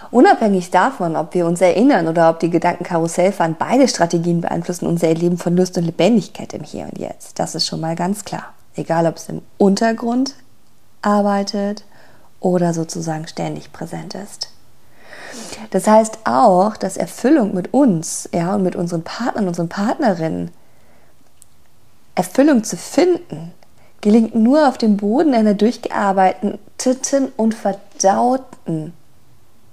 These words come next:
Auseinandersetzung mit unserer Geschichte. Trotzdem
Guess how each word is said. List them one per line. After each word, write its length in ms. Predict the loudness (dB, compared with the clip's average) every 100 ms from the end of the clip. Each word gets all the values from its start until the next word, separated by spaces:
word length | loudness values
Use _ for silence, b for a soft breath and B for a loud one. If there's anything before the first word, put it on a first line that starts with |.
| -20 -20 -20 -10
Auseinandersetzung 760 | -6 -2 -2 0 0 -2 -2 -4
mit 140 | -4
unserer 400 | -6 -8 -8 -8
Geschichte. 640 | -10 -10 -10 -12 -14 -18 -18 -20 -20 -20 -20 -20 -20 -20 -20 -20 -20 -14
Trotzdem 720 | 0 0 2 2 4 4 0